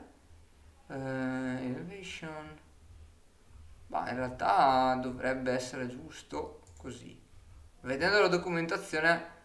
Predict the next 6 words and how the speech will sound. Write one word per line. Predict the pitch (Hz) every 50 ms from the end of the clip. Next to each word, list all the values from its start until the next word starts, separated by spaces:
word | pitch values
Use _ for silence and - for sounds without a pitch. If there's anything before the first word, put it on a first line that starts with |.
| - - -
dovrebbe | - 160 160 160 185 160 160 151 147
essere | 170 175 - - 160 143 143
giusto | 131 127 135 - - - 123
così. | - 113 113 135 151 139 - - - - - - - - - - _ - - - - - - - - _ _ _ - - - - - - - - - - - - - - - - - - - - - -
Quindi | - - 160 151 143 135 131 123 120 117 113 - - - - - - - - - - - - - -
proviamo. | - - 156 135 123 113 110 113 123 160 208 247 - - -